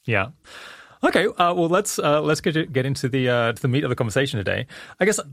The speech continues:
something to observe, uh, uh, early on, I think, is that we've done quite a few episodes on A I over the years, uh, and we're going to be doing quite a lot more in, in future, given what a hot topic it is at the moment.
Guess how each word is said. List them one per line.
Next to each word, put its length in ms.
something 320
to 80
observe, 320
uh, 60
uh, 480
early 240
on, 140
I 40
think, 160
is 80
that 160
we've 100
done 240
quite 240
a 40
few 200
episodes 480
on 480
A 60
I 220
over 160
the 100
years, 320
uh, 320
and 220
we're 120
going 260
to 120
be 100
doing 400
quite 200
a 20
lot 120
more 200
in, 140
in 100
future, 260
given 200
what 100
a 40
hot 180
topic 240
it 60
is 100
at 80
the 80
moment. 300